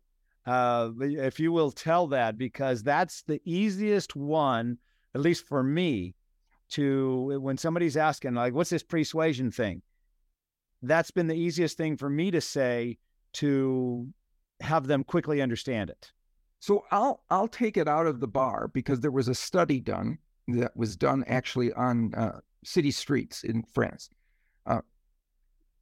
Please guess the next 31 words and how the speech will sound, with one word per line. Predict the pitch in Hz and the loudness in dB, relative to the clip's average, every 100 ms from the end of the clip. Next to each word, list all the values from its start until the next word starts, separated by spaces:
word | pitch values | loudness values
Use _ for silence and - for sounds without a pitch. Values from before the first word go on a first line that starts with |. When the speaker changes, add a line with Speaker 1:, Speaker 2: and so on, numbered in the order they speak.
| - | -2
Speaker 2:
researchers | 180 254 - - 151 - | 0 2 0 0 -2 0
had | 143 131 131 - | 0 0 -2 -4
a | 110 98 - _ _ - | -6 -6 -12 _ _ -8
pretty | - 214 185 | -2 -2 -2
girl | 120 135 113 95 98 - _ - | 0 0 2 -2 -4 -10 _ -6
walk | 127 139 - | -2 0 0
up | - - | -4 -2
to | - 120 110 | -2 2 0
a, | - 117 | -2 -4
a | |
guy | 117 117 107 113 | 0 2 2 -2
who | |
was | 117 107 | -2 -2
walking | 123 123 127 113 | 0 -2 0 -2
alone | 95 101 101 _ _ _ | -4 -8 -14 _ _ _
and | 135 143 | -6 -4
ask | 151 156 - - | 0 0 -2 -2
for | 143 | -2
directions, | 117 123 113 127 - - 90 - - - _ _ _ - | 0 0 2 0 0 -4 -6 -8 -12 -16 _ _ _ -6
right? | 92 - _ _ _ _ - | -6 -6 _ _ _ _ -2
Uh, | 117 117 | -2 -2
to | - 151 131 | -2 0 2
a, | 117 - _ | 0 -4 _
a, | 110 127 120 | -6 -4 -4
she | - - - | -6 -6 -4
showed | 151 156 143 | -2 0 2
him | 131 113 | 2 0
a | |
map | 98 98 98 - _ _ _ _ _ _ - | -2 -4 -6 -10 _ _ _ _ _ _ -2
and, | 139 139 135 123 - | 0 0 0 -4 -2
uh, | 131 123 | -2 -2